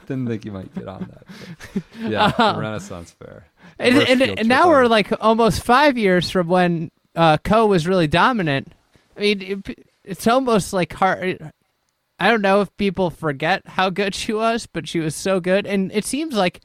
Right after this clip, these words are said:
Speaker 2: she's getting back to, like, that level. She's in the mix seemingly every week that she plays now.
Speaker 1: Yeah.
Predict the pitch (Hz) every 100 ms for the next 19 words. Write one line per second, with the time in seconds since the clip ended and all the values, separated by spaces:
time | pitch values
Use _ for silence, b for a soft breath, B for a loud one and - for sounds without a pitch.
0 | b b b - - 208 - 202 208 202
1 | 175 165 175 147 - 156 143 123 - -
2 | 139 131 85 139 143 139 123 113 - 180
3 | 160 - 196 214 180 165 196 175 - -
4 | - 196 180 147 135 131 131 123 147 147
5 | - 117 123 120 - 139 143 - - -
6 | _ _ _ _ _ _ _ _ 127